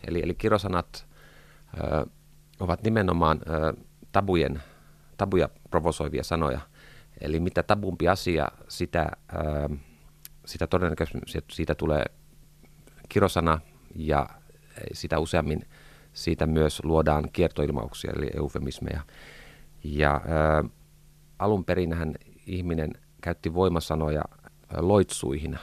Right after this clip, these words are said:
Hän haki voimaa tai halusi vaikuttaa, ö, luontoon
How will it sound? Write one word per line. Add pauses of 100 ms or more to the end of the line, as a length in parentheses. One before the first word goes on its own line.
(120)
Hän
haki (320)
voimaa (580)
tai (300)
halusi
vaikuttaa, (100)
ö, (540)
luontoon